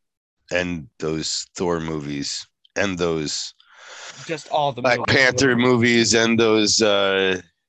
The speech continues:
Speaker 1: Captain America movies and, yeah,
Speaker 2: You
Speaker 1: those
Speaker 2: just
Speaker 1: movies.
Speaker 2: stopped watching movies eventually.
Speaker 1: Pretty much, I just play cod.
Speaker 2: Yeah.
Speaker 1: I just,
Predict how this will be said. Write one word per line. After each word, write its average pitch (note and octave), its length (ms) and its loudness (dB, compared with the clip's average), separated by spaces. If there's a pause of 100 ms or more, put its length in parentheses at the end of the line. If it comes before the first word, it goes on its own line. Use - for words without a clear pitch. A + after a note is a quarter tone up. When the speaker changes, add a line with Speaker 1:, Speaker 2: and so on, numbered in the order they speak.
(180)
Speaker 1:
Captain A2 400 -2
America G#2+ 500 -2
movies F#2+ 600 -2
and, F#2 280 -4
yeah, G#2+ 220 -2
Speaker 2:
You F2+ 40 -6
Speaker 1:
those G2 200 -6
Speaker 2:
just G#2 120 -4
Speaker 1:
movies. F#3 140 -4
Speaker 2:
stopped D#3 340 -4
watching C3+ 400 -6
movies B2 400 -12
eventually. B2 540 -14 (1400)
Speaker 1:
Pretty G#3+ 220 0
much, G#3+ 300 -2
I C#3 60 0
just D#3+ 360 -2
play C#3+ 180 0
cod. B2 400 -2 (640)
Speaker 2:
Yeah. C#3 140 -14
Speaker 1:
I - 20 -10
just, - 500 -6